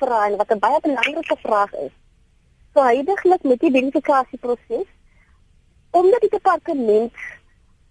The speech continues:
ons erken, ons ken nie al die vissers nie, die beste mense wat weet die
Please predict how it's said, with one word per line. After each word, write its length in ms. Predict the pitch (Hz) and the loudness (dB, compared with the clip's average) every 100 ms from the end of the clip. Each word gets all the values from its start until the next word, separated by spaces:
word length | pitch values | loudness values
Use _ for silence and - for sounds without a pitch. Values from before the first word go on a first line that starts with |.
| _ - | _ 2
ons 220 | 311 302 | 2 2
erken, 500 | 311 - 359 302 262 | -2 0 0 0 2
ons 180 | 262 269 - | 2 0 0
ken 200 | - 330 | 2 4
nie 120 | 370 | 4
al 140 | 302 294 | 4 0
die 100 | - | -2
vissers 360 | - - 269 | -2 0 -2
nie, 80 | 262 | 2
die 220 | 254 190 - | 2 0 0
beste 380 | 262 254 - 330 | 0 2 2 2
mense 600 | 254 226 233 - 233 226 - _ | 4 2 0 2 2 0 -8 _
wat 140 | 233 | 0
weet 480 | 208 180 214 240 | 0 2 4 2
die 100 | 202 | -2